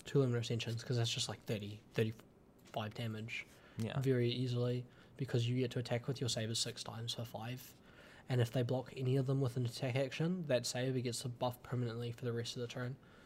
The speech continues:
Speaker 1: So if you attack and they block it, then the next attack with it is gonna come in for
Speaker 2: More,
Speaker 1: that much
Speaker 2: more,
Speaker 1: plus one,
Speaker 2: yeah.
Speaker 1: right? And then if they block it again, it gets even bigger.
Speaker 2: Yeah.
Speaker 1: So they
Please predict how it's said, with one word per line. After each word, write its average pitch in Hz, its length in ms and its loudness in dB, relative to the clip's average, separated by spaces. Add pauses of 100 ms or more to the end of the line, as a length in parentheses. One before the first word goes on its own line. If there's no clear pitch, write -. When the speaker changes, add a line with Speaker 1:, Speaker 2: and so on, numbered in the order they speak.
(200)
Speaker 1:
So 127 220 0
if 120 100 0 (360)
you 127 320 2
attack 120 480 2
and 127 80 -8
they 127 100 2
block 127 300 0
it, 120 120 0
then 120 120 -2
the 120 60 0
next 127 280 -4
attack - 240 -10 (400)
with 123 180 -2
it 120 60 -4
is 117 160 -8
gonna 127 140 -4
come 117 180 -4
in 107 80 -4
for 110 280 -6 (1120)
Speaker 2:
More, 104 140 8
Speaker 1:
that - 140 12
much 127 200 6
Speaker 2:
more, 107 100 6
Speaker 1:
plus 113 200 6
one, 131 180 6
Speaker 2:
yeah. 101 80 4
Speaker 1:
right? 156 180 2 (520)
And 120 100 2
then 120 160 4
if 117 140 2
they 127 100 4
block 120 260 2
it 123 60 0
again, 123 200 2
it 117 60 0
gets 117 260 -4
even 113 200 -2
bigger. 113 320 2 (220)
Speaker 2:
Yeah. 101 240 -2
Speaker 1:
So 120 380 2 (1160)
they 123 480 4